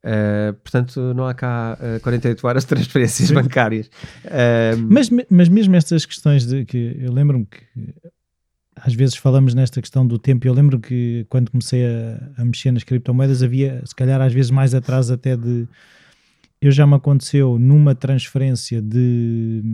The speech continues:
Speaker 2: de criptos para a minha conta, ou seja, de, de conversão de um exchange para a minha conta, e foi no próprio dia. Por isso,
Speaker 1: Sim.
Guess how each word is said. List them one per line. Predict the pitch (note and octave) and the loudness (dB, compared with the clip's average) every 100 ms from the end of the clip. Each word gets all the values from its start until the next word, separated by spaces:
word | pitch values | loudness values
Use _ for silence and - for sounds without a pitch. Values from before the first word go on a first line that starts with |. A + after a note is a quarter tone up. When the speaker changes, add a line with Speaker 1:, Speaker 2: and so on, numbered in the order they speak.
| A2 G#2+ - _ | -6 -10 -14 _
Speaker 2:
de | G#2+ | -10
criptos | G#2 B2+ C3+ B2 A#2+ | -6 -2 -2 -2 -6
para | - C#3 | -4 0
a | C#3 | 4
minha | C#3 C3+ | 4 2
conta, | B2 B2 C#3 | 0 -4 -4
ou | |
seja, | - A2+ G#2+ | -6 -6 -6
de, | G#2 G#2+ G#2 G#2+ | -6 -6 -8 -10
de | A#2 - | -10 -2
conversão | C#3 C#3+ D3 - G#3+ | 2 2 2 2 4
de | D#3 | 4
um | C3+ C3+ C#3+ | 4 4 4
exchange | C#3+ - - D3 B2+ | 2 0 0 2 0
para | - D3+ | 0 0
a | |
minha | D3 C#3 B2+ | 2 2 0
conta, | C3 C3 C3 D#3 - _ - | 0 -2 -2 -4 -6 _ -8
e | |
foi | - D#3 | 4 6
no | D#3 | 6
próprio | D#3+ C#3+ C#3 | 2 0 -2
dia. | D3 A2+ - _ _ _ _ _ _ _ _ _ _ _ _ | -2 -4 -10 _ _ _ _ _ _ _ _ _ _ _ _
Por | C3+ | 2
isso, | D3 C#3+ C3+ D3 - | 2 2 -2 -4 -10
Speaker 1:
Sim. | - A2 | -8 -8